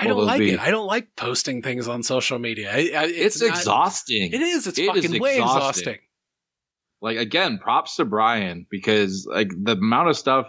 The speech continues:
Speaker 2: that he posts for, for P C L is just unreal. Like,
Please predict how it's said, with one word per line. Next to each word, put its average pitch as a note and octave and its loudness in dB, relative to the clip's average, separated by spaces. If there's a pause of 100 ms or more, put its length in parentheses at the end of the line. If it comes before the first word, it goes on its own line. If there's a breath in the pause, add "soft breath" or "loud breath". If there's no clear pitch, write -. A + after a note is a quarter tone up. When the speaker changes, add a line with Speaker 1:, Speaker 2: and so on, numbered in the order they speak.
Speaker 2:
that G2+ 2
he A#2+ 0
posts A2+ 2
for, G2+ 2 (1300)
for - -10
P A#2+ 0
C F#2+ 0
L F#2 4
is F2 0
just F#2 2
unreal. F2 2
Like, F#2+ 0